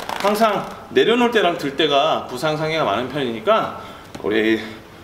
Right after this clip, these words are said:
보고 계신 유저님들도 중량 운동을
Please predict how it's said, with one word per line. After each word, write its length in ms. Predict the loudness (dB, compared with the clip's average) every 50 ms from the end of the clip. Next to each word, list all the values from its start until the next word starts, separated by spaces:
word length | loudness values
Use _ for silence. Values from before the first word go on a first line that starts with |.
| -20 -20 -20 -14 -6
보고 220 | -4 -2 0 0
계신 200 | 0 0 0 0
유저님들도 720 | -2 0 2 0 2 2 2 0 0 0 0 0 0 0 0
중량 340 | -2 -4 -2 -2 0 0 -2
운동을 580 | -2 -2 -4 -4 -2 -2 -2 -2 -2 -4 -4